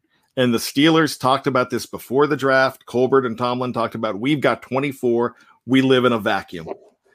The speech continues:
And these are the guys we're looking at." Apparently, Kendrick Green was on that list. Uh, apparently, uh,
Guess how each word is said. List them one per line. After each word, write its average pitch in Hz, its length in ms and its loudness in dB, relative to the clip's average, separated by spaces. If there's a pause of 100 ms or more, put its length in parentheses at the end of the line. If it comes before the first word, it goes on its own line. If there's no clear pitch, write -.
(120)
And 120 160 -2
these 131 220 0
are 139 40 0
the 127 100 2
guys 113 320 0
we're 117 100 2
looking 104 340 -4
at." 76 200 -8 (320)
Apparently, 151 540 2
Kendrick 139 460 0
Green 139 300 0
was 117 140 -4
on 123 160 -2
that 120 180 -6
list. - 440 -12 (1200)
Uh, 117 280 4 (440)
apparently, 156 1000 2
uh, 151 320 4